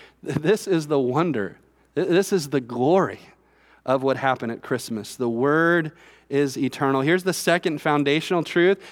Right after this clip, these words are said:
Comes in the very next phrase of verse one. "In the beginning, the Word was with God." The Word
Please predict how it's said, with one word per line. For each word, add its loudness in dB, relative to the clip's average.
Comes 2
in 0
the 0
very 4
next 0
phrase 4
of 0
verse 0
one. 2
"In 2
the 2
beginning, 2
the 2
Word 4
was 2
with 2
God." 4
The 2
Word 4